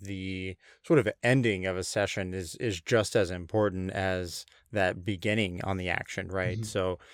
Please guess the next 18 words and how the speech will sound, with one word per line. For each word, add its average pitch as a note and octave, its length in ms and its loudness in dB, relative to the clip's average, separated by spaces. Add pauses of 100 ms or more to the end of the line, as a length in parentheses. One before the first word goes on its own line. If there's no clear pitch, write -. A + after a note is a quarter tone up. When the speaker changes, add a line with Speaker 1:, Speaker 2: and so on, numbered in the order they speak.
(200)
Speaker 1:
you A2+ 100 0
wanna G#2 220 2
try G#2 320 0
and, F#2+ 280 -4
try E3 180 6
and B2+ 120 4
end A2+ 240 2
with A2 160 -2
a G2+ 60 4
bang G2 520 2
in, G2 340 -2
in G#2+ 220 0
some G2 400 -2 (100)
way. G2+ 240 -10 (340)
You A2 60 -6
know, G2+ 160 0
if - 160 -6
you're, G2+ 460 2